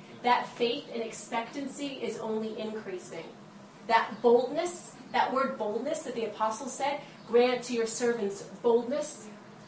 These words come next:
it's only increasing 'cause it's in the place of prayer that faith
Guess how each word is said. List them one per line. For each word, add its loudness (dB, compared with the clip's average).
it's 0
only -2
increasing -2
'cause -6
it's -2
in 0
the 0
place -2
of -4
prayer -2
that -6
faith 0